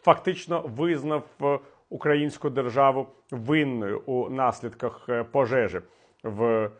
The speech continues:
цій будівлі, яка відбулася на тлі спроб Російської Федерації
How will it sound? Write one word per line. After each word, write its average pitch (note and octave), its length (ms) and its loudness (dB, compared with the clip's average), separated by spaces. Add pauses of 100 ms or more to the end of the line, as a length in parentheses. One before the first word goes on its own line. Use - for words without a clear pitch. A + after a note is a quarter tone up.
(300)
цій A#2+ 580 -4
будівлі, B2 580 -2
яка C3+ 380 2
відбулася C3 520 0
на B2+ 140 -2
тлі B2+ 300 -6
спроб C3+ 500 0
Російської A#2 840 -2
Федерації B2+ 680 -2